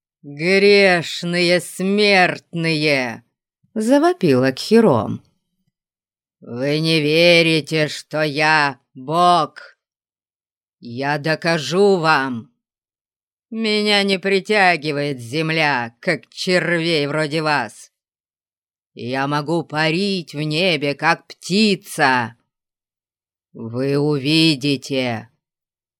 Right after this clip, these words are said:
и склонитесь передо мной в молитвах! Я иду.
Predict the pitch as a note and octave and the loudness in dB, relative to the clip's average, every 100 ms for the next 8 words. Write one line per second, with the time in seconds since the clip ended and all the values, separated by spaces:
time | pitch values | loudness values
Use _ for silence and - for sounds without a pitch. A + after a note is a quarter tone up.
0 | _ - D#3+ D#3+ - - D#3 E3+ F#3 G#3 | _ -2 -2 -2 -8 -10 -2 2 2 2
1 | G#3 D3+ - C#3+ C#3+ - - D3+ E3+ D#3+ | 0 -4 -6 -6 -6 -10 -8 -4 -2 -2
2 | E3 D#3 F3+ F3 D3+ F#3+ F3+ F3+ G3+ F#3 | -2 0 0 -2 -4 -2 0 2 0 -2
3 | - C#3 C#3+ B2+ A#2 _ _ _ _ _ | -6 -6 -4 -6 -10 _ _ _ _ _
4 | _ _ _ _ _ _ _ _ _ _ | _ _ _ _ _ _ _ _ _ _
5 | _ _ B2+ A#2+ D3 D#3+ E3+ E3+ F3 F3 | _ _ -20 -8 0 2 4 2 2 0
6 | D#3 G#3 G3+ F3+ D3 A2+ | 0 2 2 2 -4 -8